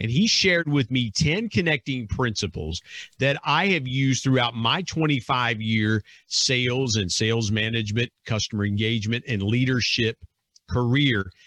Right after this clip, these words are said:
that I'm passing along to you. If you want to be a stronger, deeper, and more powerful connector, you've got to pick up a copy of People Buy From People.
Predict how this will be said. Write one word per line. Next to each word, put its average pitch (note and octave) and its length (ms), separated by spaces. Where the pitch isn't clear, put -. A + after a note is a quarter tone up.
that A2 140
I'm G2+ 160
passing A#2+ 500
along A2+ 380
to A2+ 100
you. G#2+ 300
If C#3 220
you C#3+ 340
want A#3+ 220
to F#3+ 60
be D3 260
a A#2+ 80
stronger, E3 920
deeper, D#3 420
and A#2+ 180
more G2+ 240
powerful D#3 600
connector, B2 640
you've A#2 260
got C3 300
to C3+ 80
pick A#2+ 180
up B2+ 140
a - 40
copy A#2 440
of G2 100
People A2+ 300
Buy G#2+ 200
From G#2+ 160
People. G2 400